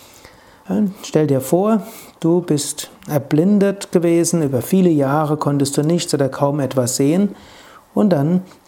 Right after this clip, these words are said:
kommt eine Operation, danach kannst du wieder sehen. Die Welt ist plötzlich eine ganz andere.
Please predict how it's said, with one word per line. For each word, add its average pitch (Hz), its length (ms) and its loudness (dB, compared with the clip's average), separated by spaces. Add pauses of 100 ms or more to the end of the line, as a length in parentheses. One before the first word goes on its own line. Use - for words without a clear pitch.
(360)
kommt 147 260 -2
eine 143 220 0
Operation, 147 720 0
danach 123 460 -2
kannst 147 340 -4
du 147 80 0
wieder 160 240 0
sehen. 120 440 -4 (600)
Die 131 120 0
Welt 143 420 0
ist 156 140 -8
plötzlich 147 420 -2
eine 151 160 0
ganz 165 280 -2
andere. 127 520 -2